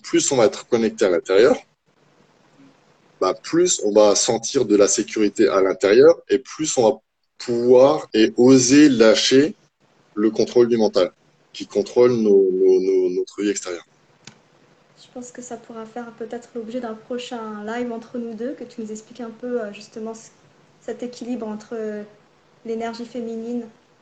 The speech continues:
Speaker 2: et masculine. Je pense que ça pourrait être intéressant. Euh, mais juste pour, euh, pour recadrer l'interview, du coup, euh, il nous reste, euh, du coup, euh, je pense une dizaine de minutes. Je crois que ça coupe au bout d'une heure.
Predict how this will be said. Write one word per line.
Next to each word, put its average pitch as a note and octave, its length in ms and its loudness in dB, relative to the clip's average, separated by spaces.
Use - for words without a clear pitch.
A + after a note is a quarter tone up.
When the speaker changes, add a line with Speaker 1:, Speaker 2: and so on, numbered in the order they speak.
Speaker 2:
et A#3 100 -12
masculine. A3 640 -12
Je - 120 -20
pense G#3+ 120 -20
que A3 80 -20
ça G#3+ 120 -20
pourrait G3 180 -16
être F#3+ 160 -20
intéressant. G#3 460 -20
Euh, F#3+ 440 -16
mais A3 100 -6
juste A#3 320 -12
pour, G#3+ 160 -14
euh, G#3 120 -14
pour B3 140 -12
recadrer A3+ 640 -8
l'interview, G#3+ 460 -10
du A3 120 -10
coup, A#3+ 280 -16
euh, G3+ 180 -16
il A3+ 100 -12
nous A3 120 -8
reste, B3 360 -14
euh, G3 160 -10
du G3+ 160 -20
coup, - 440 -20
euh, F3+ 280 -18
je - 140 -20
pense - 300 -20
une G3+ 120 -18
dizaine G#3+ 300 -14
de A3+ 80 -12
minutes. G3 320 -14
Je - 60 -20
crois G3 120 -20
que - 60 -20
ça - 100 -18
coupe - 240 -20
au G#3+ 40 -18
bout G3 140 -20
d'une F#3+ 220 -18
heure. - 140 -20